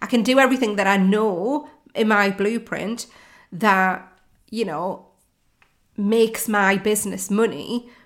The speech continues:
but I don't necessarily have full one hundred percent control that that is definitely gonna happen every month. So patience and trust is something that I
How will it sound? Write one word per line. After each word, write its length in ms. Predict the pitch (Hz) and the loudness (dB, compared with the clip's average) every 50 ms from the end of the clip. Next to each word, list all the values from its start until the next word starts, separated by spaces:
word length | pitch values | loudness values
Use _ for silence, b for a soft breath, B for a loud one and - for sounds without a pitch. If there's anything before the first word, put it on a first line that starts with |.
| B _ - | B _ -4
but 100 | 240 240 | -2 0
I 80 | 247 | 0
don't 260 | 254 262 262 262 - | 2 0 -2 -4 -6
necessarily 1000 | 190 202 202 214 220 220 - - 220 220 - 214 208 220 214 202 - - 165 190 | -8 -6 -4 -4 -6 -6 -6 -8 -8 -4 -2 0 0 0 0 -2 -6 -8 -8 -8
have 380 | 190 170 185 196 202 - - - - | -4 -2 -2 -2 -4 -6 -14 -8 -4
full 460 | 214 202 202 196 202 208 208 b b b b b _ - | -2 -2 -2 -2 -4 -6 -10 b b b b b _ -4
one 160 | 208 202 196 | -2 -2 -2
hundred 300 | 190 - 220 220 214 208 | -2 -2 -2 -2 -2 -2
percent 340 | 214 196 - 208 185 190 190 | -4 -6 -4 -4 -4 -4 -4
control 800 | - 190 185 185 185 185 - 214 185 165 - - 190 220 214 B B B B B B B | -6 -6 -6 -6 -6 -4 -4 -4 -4 -6 -8 -8 -8 -8 -10 B B B B B B B
that 220 | - 175 - 170 - | -6 -6 -6 0 2
that 200 | 208 190 - 190 | 2 2 2 0
is 120 | 185 - | -4 -6
definitely 340 | 202 190 - 196 185 - 190 | -8 -8 -8 -10 -10 -10 -10
gonna 180 | 196 180 185 | -10 -10 -8
happen 320 | 185 - 208 196 - 208 180 | -6 -6 -6 -6 -6 -8 -10
every 220 | 165 - - 175 - | -8 -10 -10 -10 -10
month. 340 | - 76 - - 214 - B B B B B B | -10 -12 -12 -14 -18 -20 B B B B B B
So 160 | - - 220 214 | -8 -8 -8 -8
patience 680 | - - - 247 233 247 262 262 - 247 233 233 - - | -8 -6 -4 0 0 0 0 0 -2 -4 -6 -6 -8 -8
and 200 | - 202 202 190 | -6 -6 -6 -6
trust 680 | - - - - 233 180 - 190 202 - - - - 220 | -8 -12 -4 -2 -2 -2 -2 -4 -8 -10 -12 -10 -10 -8
is 100 | 202 - | -8 -6
something 560 | - - - 202 208 208 - 220 214 208 196 | -6 -4 -4 -4 -6 -6 -8 -8 -8 -8 -8
that 180 | 190 151 - - | -8 -10 -6 -2
I 300 | 202 202 202 202 202 202 | 0 0 0 0 -2 -4